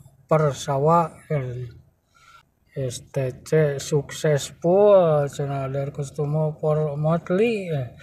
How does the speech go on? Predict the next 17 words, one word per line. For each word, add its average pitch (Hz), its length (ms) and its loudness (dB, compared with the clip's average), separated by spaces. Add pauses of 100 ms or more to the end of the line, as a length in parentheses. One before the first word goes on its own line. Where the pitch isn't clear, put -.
(240)
monthly 147 400 2
itu 160 160 2
satu 143 360 0
bulan 143 520 2
mungkin, 156 320 -2
teman-teman, 139 640 -6
ya. 147 200 -2 (1400)
Sawa 147 640 4
empat 147 440 -4
puluh, 156 360 4 (320)
cena 123 320 -10
tuh. 117 400 -10 (1300)
Net 139 400 0 (800)
successful, 139 1300 0
cena 120 320 -10
tuh. - 440 -16 (1200)
Aktifnya 156 1120 0